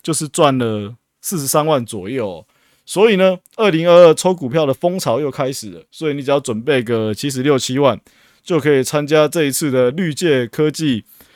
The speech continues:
上柜承销抽股票大赛哦。那预计是三月十五号上柜，可能可以登记的时间也快到了哦，不是，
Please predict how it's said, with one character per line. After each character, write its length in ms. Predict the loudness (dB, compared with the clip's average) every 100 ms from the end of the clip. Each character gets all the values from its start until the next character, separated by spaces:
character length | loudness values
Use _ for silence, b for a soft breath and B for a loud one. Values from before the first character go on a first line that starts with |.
| b b
上 320 | 0 2 2
柜 260 | 2 2
承 240 | 2 -2 -2
销 240 | 2 0
抽 160 | 2 -2
股 140 | -2
票 160 | -2 0
大 180 | 0 -2
赛 220 | -2 -4
哦。 160 | -8 -16 _ b b b
那 240 | 0 0
预 100 | 0
计 160 | -6 -6
是 140 | -6
三 180 | -4 -2
月 140 | 0 -2
十 160 | -2
五 80 | 0
号 100 | 0
上 220 | 0 -4
柜， 180 | -2 -2
可 100 | -2
能 280 | -4 -4 -6
可 140 | -4
以 40 | -2
登 200 | -2 -4
记 100 | -4
的 60 |
时 120 | -6 -6
间 140 | -6
也 100 | -8
快 200 | -6 -6
到 240 | -2 -2
了 80 | -2
哦， 140 | -6 -10
不 100 | -14
是， 240 | -12 -14